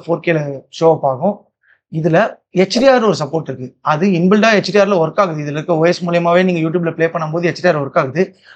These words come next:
அதுதான் இங்க எனக்கு ஒரு பெரிய டிராபேக்கா படுது. ஏன்னா இவங்க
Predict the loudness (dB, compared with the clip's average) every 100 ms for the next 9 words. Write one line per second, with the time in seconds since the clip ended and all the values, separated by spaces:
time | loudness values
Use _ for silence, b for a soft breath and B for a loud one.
0 | -2 2 4 4 2 2 0 -2 -2 0
1 | 0 2 2 0 -4 -6 -6 -8 -10 -16
2 | b b -2 2 4 2 2 -2 -6 -4
3 | -2